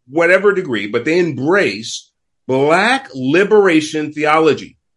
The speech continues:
Now, black liberation theology, for those that you don't know, I would encourage you to do your own research. And Andrea, I'm not gonna take her in a, a whole rabbit trail here and get off on that, but just, just Google James Cone, black liberation theology,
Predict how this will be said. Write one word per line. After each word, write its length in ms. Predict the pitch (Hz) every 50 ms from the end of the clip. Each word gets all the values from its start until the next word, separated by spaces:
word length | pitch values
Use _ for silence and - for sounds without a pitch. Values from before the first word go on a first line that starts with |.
| _ _ _ _ _ _ _ _ _ _
Now, 220 | 143 156 156 151
black 480 | 143 117 131 143 160 196 240 277 - -
liberation 600 | 240 240 226 220 208 190 180 180 180 180 170 151
theology, 440 | 151 160 160 160 165 160 143 151 151
for 100 | - 117
those 240 | 113 139 151 156 139
that 140 | 143 131
you 100 | 127 135
don't 200 | 127 131 131 127
know, 180 | 117 113 113 113
I 100 | 113 117
would 100 | 123 123
encourage 440 | 123 123 117 - 151 143 147 147 147
you 60 | 143
to 80 | 135 117
do 100 | 120 135
your 140 | 135 131
own 120 | 131 131 131
research. 400 | 127 123 123 120 113 120 120 -
And 240 | 107 113 107 107 117
Andrea, 280 | 117 117 110 123 117
I'm 80 | 117 123
not 80 | 131
gonna 140 | 123 123 113
take 160 | 117 131 117
her 140 | 120 123 123
in 60 | 123
a, 140 | 120 117 113
a 40 | 107
whole 400 | 107 113 104 110 113 131 127 113
rabbit 280 | 120 131 139 135 123 107
trail 240 | 127 120 110 107
here 180 | 107 107 110 110
and 100 | 104 104
get 120 | 117 123
off 180 | 120 120 117 120
on 120 | 117 107
that, 340 | 110 135 139 117 117 117 - _ _ _ _ _ _ _ _ _
but 320 | - 170 165 156 151 135 127
just, 420 | 135 170 180 180 - - - _
just 180 | 156 170 170 -
Google 360 | 151 170 170 160 170 170 175
James 640 | 170 - 113 117 117 127 147 165 196 226 247 -
Cone, 640 | - - 190 170 160 160 160 156 156 151 151 156 156 - _ _ _ _ _ _
black 520 | 104 98 98 101 107 110 123 147 175 -
liberation 720 | 175 160 151 165 170 175 185 170 160 160 160 151 160 165 156
theology, 960 | 156 160 156 143 135 135 135 139 135 131 127 131 131 127 127 127 127 _ _